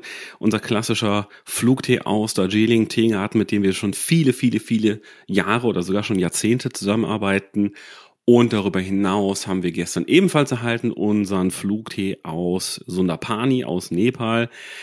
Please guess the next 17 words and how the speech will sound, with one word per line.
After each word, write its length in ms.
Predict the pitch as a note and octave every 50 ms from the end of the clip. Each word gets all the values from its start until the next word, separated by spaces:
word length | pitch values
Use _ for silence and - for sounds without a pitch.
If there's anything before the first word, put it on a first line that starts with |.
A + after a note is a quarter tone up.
| - - - - - - -
ähm, 340 | - G2 G2 G2 F#2+ G2 F2+
die 100 | A2 G2+
beide 400 | A#2+ A#2 C3+ D#3+ F3 E3 E3 -
unheimlich 460 | - C#3+ D#3 D3+ D3 C#3 B2+ A#2+ -
schön 260 | - A2+ A2+ B2 B2
sind 380 | A2+ A#2+ A#2+ A#2+ A#2+ - - - _
und 580 | - G#2+ G#2+ G#2 G#2 G#2 G#2 G#2 G#2+ G2+ - - -
ja, 180 | A2+ F#2+ D2
die 200 | C#2 - - E2+
ich 140 | - - -
gerade 300 | - - F2 D#2+ - G#2+
in 300 | G#2 - - A2+ G#2+ F#2+
der 180 | G2 F2+ - -
Tasse 380 | - - G3 - - - F#2+
habe. 400 | F#2 C2+ D#2+ G2+ B2+ D#3 F3+ F3+ _ _ _ - - _ _ -
Und, 360 | - G#2+ G#2+ G#2+ G#2+ G2+ - - _ _ -
äh, 360 | G2 F#2+ F#2+ F2+ F2+ F#2+ F#2+